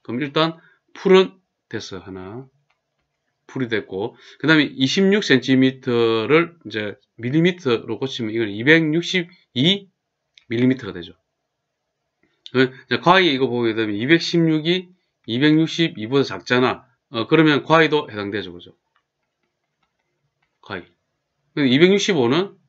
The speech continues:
이백육십이보다, 이백육십오, 이백육십이보다 크니까 부수는 안 되죠. 그죠? 그러므로 삼십 번은 과이하고 풀이 됩니다.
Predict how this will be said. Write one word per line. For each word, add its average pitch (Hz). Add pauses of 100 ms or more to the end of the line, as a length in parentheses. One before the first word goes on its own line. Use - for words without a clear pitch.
(460)
이백육십이보다, 143 (280)
이백육십오, 120
이백육십이보다 127
크니까 139 (140)
부수는 143
안 92
되죠. 95
그죠? - (640)
그러므로 127
삼십 156
번은 123 (260)
과이하고 127
풀이 160
됩니다. -